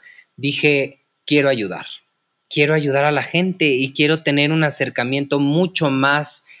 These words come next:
más fuerte que el estar yo en un escenario y tú viéndome cantar". Entonces, a partir de ahí,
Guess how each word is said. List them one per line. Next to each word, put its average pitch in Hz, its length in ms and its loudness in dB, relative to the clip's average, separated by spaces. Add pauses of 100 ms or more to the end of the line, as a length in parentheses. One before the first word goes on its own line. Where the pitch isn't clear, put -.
(120)
más 139 360 -4
fuerte 160 920 0
que 127 340 2
el 123 220 0
estar 135 320 -2
yo 143 100 0
en 147 100 2
un 143 100 2
escenario 127 880 0
y 117 220 -6
tú 123 160 -6
viéndome 117 460 0
cantar". 92 400 -4 (480)
Entonces, 151 920 0
a 131 160 -2
partir 143 400 -2
de 156 100 0
ahí, 139 440 -2